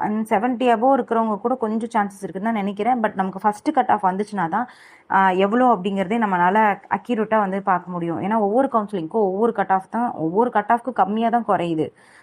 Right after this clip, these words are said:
So, இதை வந்து நம்ம வெயிட் பண்ணி பார்த்துக்கலாம். So, otherwise உங்களுக்கு வேற ஏதாவது டவுட்ஸ் இருந்தா கேளுங்க. பிளஸ் டாக்குமெண்ட்ஸ் பத்தி நீங்க கேட்டிருக்கீங்க.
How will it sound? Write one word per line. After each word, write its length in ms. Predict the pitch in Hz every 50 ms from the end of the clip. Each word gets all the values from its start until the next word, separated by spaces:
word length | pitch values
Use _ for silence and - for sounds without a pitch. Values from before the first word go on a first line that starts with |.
| _ _ _
So, 240 | - - 254 240
இதை 160 | 220 208 196 214
வந்து 160 | 208 233 247
நம்ம 140 | 247 226 202
வெயிட் 220 | 190 202 190 -
பண்ணி 180 | - 202 196 180
பார்த்துக்கலாம். 460 | - 175 160 160 160 156 160 147 147 147 _ _ _ _ _ _ _
So, 260 | _ - 226 180 - - - 180 202
otherwise 520 | 214 302 311 269 247 240 262 277 269 240
உங்களுக்கு 280 | 240 220 208 202 185 180
வேற 260 | 185 180 202 226 233
ஏதாவது 340 | 208 214 226 233 208 202 190
டவுட்ஸ் 160 | 196 202 196
இருந்தா 240 | - 208 185 190 196
கேளுங்க. 500 | 196 - 202 190 185 180 170 175 202 226 -
பிளஸ் 200 | 226 233 233 - 175
டாக்குமெண்ட்ஸ் 600 | 196 180 190 247 - - 269 294 277 254 - -
பத்தி 200 | 214 208 226 220
நீங்க 160 | 220 208 196
கேட்டிருக்கீங்க. 640 | 196 - 196 190 185 185 190 180 170 165 180 202 226